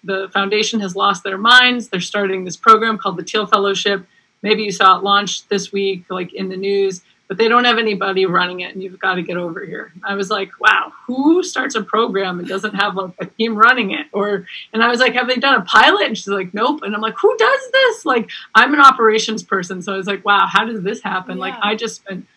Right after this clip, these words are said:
Speaker 1: four years in my charter school, which has tons of operations and stopgaps, but who does that? Peter Thiel does that.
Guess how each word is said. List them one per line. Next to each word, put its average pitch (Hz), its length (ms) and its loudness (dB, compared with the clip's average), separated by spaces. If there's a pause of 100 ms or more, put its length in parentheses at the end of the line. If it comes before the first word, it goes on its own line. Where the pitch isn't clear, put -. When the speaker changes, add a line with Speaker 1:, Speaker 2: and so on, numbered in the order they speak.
(180)
Speaker 1:
four 233 340 0
years 220 360 4
in 196 80 -8
my 185 100 -8
charter 214 360 2
school, 185 240 -6
which 185 140 -8
has 175 260 -6
tons 226 440 -2
of 190 240 -4 (160)
operations 196 680 0
and - 100 -12
stopgaps, 190 640 -4 (360)
but 320 220 4
who 269 220 -8
does 254 200 -4
that? 226 200 -8
Peter 190 220 -4
Thiel - 180 -10
does 180 240 -14
that. 170 280 -8